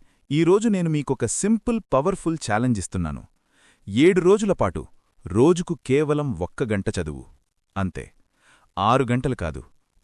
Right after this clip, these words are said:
టాపర్ లెవెల్ షెడ్యూల్ కాదు, కఠినమైన టైమ్ టేబుల్ కాదు, కేవలం రోజుకు ఒక్క గంట, ఏడు రోజులు మాత్రమే. ఈ ఏడు రోజులు మీ మార్కులు మార్చకపోవచ్చు, కానీ మీ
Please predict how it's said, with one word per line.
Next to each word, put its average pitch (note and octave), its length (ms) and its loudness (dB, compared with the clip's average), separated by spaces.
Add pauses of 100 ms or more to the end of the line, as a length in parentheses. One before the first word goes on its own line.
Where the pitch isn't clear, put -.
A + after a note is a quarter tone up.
టాపర్ F#3+ 380 2
లెవెల్ C3+ 240 0
షెడ్యూల్ B2+ 440 0
కాదు, D2+ 300 -6 (540)
కఠినమైన G#3 560 2
టైమ్ B2+ 340 -2
టేబుల్ A#2+ 320 0
కాదు, D2+ 300 -8 (600)
కేవలం D3 460 2 (360)
రోజుకు D3 500 0
ఒక్క F2 300 -4
గంట, C3 360 -2 (460)
ఏడు D#3 340 4
రోజులు F#3+ 320 2
మాత్రమే. E2+ 420 -6 (680)
ఈ F3 320 2
ఏడు A3+ 180 4
రోజులు E3+ 360 4
మీ C#3+ 200 0
మార్కులు C3 560 0
మార్చకపోవచ్చు, G#2+ 840 -4 (440)
కానీ A#2 300 -2 (300)
మీ A#2 220 2